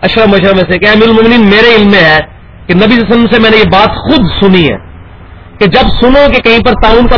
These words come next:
مرض پھیل چکا ہے تو وہاں نہ جاؤ، اور جو وہاں کے رہنے والے ہیں وہ باہر نہ نکلے۔ تو حضرت عمر فاروق رضی اللہ تعالیٰ کا، "اللہ تیرا شکر ہے کہ میرا اجتہاد حدیث کے مطابق ہو گیا، میں نے جو فیصلہ کیا تھا حدیث کے مطابق۔"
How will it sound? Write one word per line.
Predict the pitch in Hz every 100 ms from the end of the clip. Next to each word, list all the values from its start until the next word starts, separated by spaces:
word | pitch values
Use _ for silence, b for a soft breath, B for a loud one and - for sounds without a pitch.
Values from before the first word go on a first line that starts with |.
| 196
مرض | 233 165
پھیل | 190 220
چکا | 208 240
ہے | 240
تو | 220
وہاں | 180 185 226
نہ | 240
جاؤ، | 170 135 - - - - - -
اور | 214
جو | 214 196
وہاں | 165 165 277
کے | 285 277
رہنے | 269 269
والے | 262 254
ہیں | 262
وہ | 240 226
باہر | 226
نہ | 202 185
نکلے۔ | 139 107 101 - - - - - -
تو | 226
حضرت | 240 254 269 - - - -
عمر | 196 233 -
فاروق | 208 240 320 277
رضی | 240 240
اللہ | 240
تعالیٰ | 240 233 233
کا، | 233 233
"اللہ | 233 269
تیرا | 262 254
شکر | 233 254 285 254
ہے | 202 190 - - - - -
کہ | 220
میرا | 196 240 269
اجتہاد | 226 185 202 214
حدیث | 208 165 220 -
کے | 220
مطابق | 190 196 190 160
ہو | 110
گیا، | 101 - - - - - - - - - - - - - -
میں | 180 214
نے | 233
جو | 196
فیصلہ | 202 196 233
کیا | 202 233
تھا | 233
حدیث | 170 185
کے | 190
مطابق۔" | 156 127 104 95